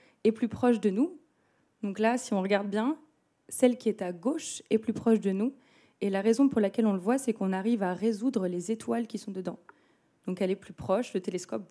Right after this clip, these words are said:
voit les étoiles qui sont dedans, donc on devine, euh, qu'elle n'est pas avec les autres. Et les autres, elles, sont en interaction ensemble, elles dansent ensemble, et, euh, et ça, ça va donner des collisions de galaxies qui formeront, euh, des bébés galaxies.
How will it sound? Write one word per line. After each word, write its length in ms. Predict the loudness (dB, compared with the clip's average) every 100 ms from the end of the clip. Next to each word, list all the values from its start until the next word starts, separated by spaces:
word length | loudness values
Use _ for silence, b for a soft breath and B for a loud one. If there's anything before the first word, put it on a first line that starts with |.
| -20 -8
voit 380 | -4 -4 -4 _ _
les 240 | -8 -6 -6
étoiles 380 | -4 -2 -2 -6 b b _
qui 120 | -12
sont 160 | -6 -2
dedans, 340 | 0 0 -2
donc 320 | -4 -6 -4 -2
on 40 |
devine, 460 | -2 0 2 2 0 _ _ B B -8
euh, 60 | -6
qu'elle 200 | -2 -2
n'est 80 | 0
pas 160 | 2
avec 240 | 2 0 -2
les 160 | -2
autres. 220 | -4 -6 2
Et 100 | 4
les 220 | 4 4
autres, 200 | 2 0
elles, 240 | 0 2 0
sont 300 | 0 0 2
en 100 | 0
interaction 580 | 0 0 -2 -4 -8 -8
ensemble, 500 | -8 -4 0 0 0
elles 180 | 0 0
dansent 260 | 0 -2 -4
ensemble, 460 | -8 -4 0 0 -2 B B B _
et, 300 | -2 0 0 -2
euh, 440 | -6 -6 -6 -8 -8 -8
et 80 | -6
ça, 100 | -4
ça 140 | -2
va 100 | 0
donner 220 | 0 -2
des 80 | -2
collisions 440 | -2 0 0 0
de 60 | 0
galaxies 460 | 0 0 -2 -6 -8
qui 140 | -10
formeront, 720 | -6 -4 -2 -2 -2 -4 -8 b b _ -14
euh, 240 | -10 -10 -8
des 80 | -4
bébés 280 | -2 -4 -4
galaxies. 500 | -6 -8 -10 -16